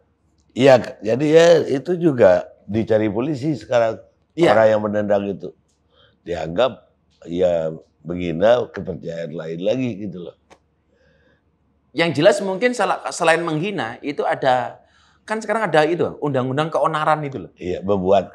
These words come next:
Speaker 2: Membuat keonaran. Termasuk yang disangkakan kepada Ferdinand itu kan sebenarnya bukan penistaannya,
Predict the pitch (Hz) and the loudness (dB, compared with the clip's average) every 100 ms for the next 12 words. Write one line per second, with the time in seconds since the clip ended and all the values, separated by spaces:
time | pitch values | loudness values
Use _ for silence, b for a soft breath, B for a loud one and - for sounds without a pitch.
0 | - 147 156 143 143 139 160 151 92 73 | -4 0 4 4 2 0 0 -2 -4 -10
1 | _ _ _ _ _ _ 156 170 170 214 | _ _ _ _ _ _ -2 2 0 0
2 | 226 156 165 160 156 165 156 131 135 147 | 0 0 2 2 0 0 0 0 0 0
3 | 135 127 147 156 208 226 135 214 185 165 | -2 -4 -4 -4 -6 -4 -4 -4 -2 -4
4 | 160 160 160 190 170 85 | -2 -4 -4 -6 -8 -12